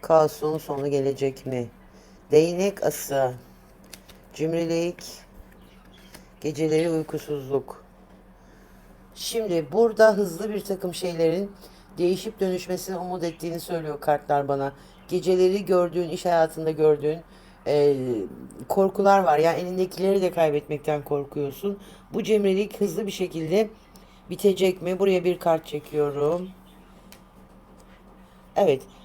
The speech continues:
Hatta, e, çok, e, özlediğin bir şekilde bu bitecek. Belki de bir dostun, eski bir dostun, eski bir tanıdığın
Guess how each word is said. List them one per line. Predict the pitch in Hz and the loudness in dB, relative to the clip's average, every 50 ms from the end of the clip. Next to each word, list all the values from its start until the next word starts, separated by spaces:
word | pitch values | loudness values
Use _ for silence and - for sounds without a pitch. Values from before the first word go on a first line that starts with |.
| - - | -18 -4
Hatta, | - 190 208 - - 233 226 226 226 | -4 -4 -2 2 4 4 6 6 4
e, | - - 180 180 175 175 175 175 170 170 | 4 6 6 6 8 8 6 6 4 2
çok, | - 240 233 - - | -2 -4 -4 -4 -8
e, | - - 120 123 110 - - - | -2 0 0 0 0 -2 0 2
özlediğin | 151 190 196 175 170 196 202 196 160 214 240 247 247 233 202 | 4 4 4 2 2 0 0 0 0 -2 0 0 0 0 0
bir | 196 175 | 0 0
şekilde | 151 - - 175 165 - - 165 156 151 143 151 147 135 139 - - - - - - - - - | 0 -2 -6 -6 -8 -8 -6 -8 -6 -4 4 4 4 4 4 -2 -14 -20 -20 -20 -20 -20 -18 -10
bu | 147 151 160 160 156 - - - - - | -2 2 4 4 4 4 2 -2 -10 -10
bitecek. | - 156 147 - 151 143 139 147 147 | -8 -8 -4 -2 -2 0 2 0 4
Belki | 180 180 180 180 | 4 2 2 4
de | 185 202 | 2 0
bir | 180 196 165 139 | 2 0 0 4
dostun, | 185 180 185 180 - - 175 175 175 - | 4 4 4 4 0 -4 -4 -4 -2 -2
eski | 156 160 - - 180 175 | -4 -4 -4 -6 -2 -2
bir | 180 170 | -2 0
dostun, | 165 165 165 165 - 170 170 156 | 0 -2 -2 -2 -6 -8 -6 -6
eski | 165 - - - 175 | -6 -6 -6 -6 -6
bir | 170 | -8
tanıdığın | 156 - 170 165 156 151 147 143 151 165 185 190 | -6 -2 -2 0 0 0 4 6 6 6 6 2